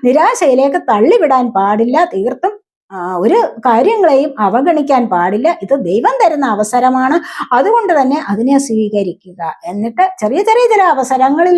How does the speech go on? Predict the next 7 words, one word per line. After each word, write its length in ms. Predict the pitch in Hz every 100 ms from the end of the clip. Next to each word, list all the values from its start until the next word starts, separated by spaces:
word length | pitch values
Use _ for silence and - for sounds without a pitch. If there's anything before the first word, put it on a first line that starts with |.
| 339
നിന്നും 380 | 294 254 214 269 262 - - 202
നിങ്ങൾക്ക് 380 | 226 262 262 392 202
വലിയ 220 | 226 508 480
വലിയ 180 | 359
ചില 180 | 311 277
അവസരങ്ങളിലേക്ക് 880 | 254 202 233 320 277 247 240 254 277 277
പോകാൻ 420 | 190 190 262 359